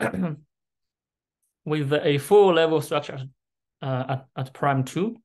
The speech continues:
So, so in this case, it's automorphism group. So I'm, I'm not gonna see too much here. So here, this is actually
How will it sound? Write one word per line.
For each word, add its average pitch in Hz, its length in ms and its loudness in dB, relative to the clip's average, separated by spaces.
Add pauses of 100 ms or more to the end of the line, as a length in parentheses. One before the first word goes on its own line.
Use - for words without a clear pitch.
(880)
So, 135 500 -4 (1080)
so - 140 -8
in 185 180 -6
this 247 160 0
case, 190 460 -2 (1500)
it's 160 180 -8
automorphism 170 720 -2
group. 180 380 -2 (760)
So - 140 -12
I'm, 151 200 -8
I'm 170 140 -8
not 196 140 -2
gonna 185 140 0
see 170 140 -6
too 208 180 -4
much 160 240 -2
here. 143 320 -4 (360)
So - 180 -8
here, 196 240 0
this 160 160 -2
is 147 120 -4
actually 147 560 -2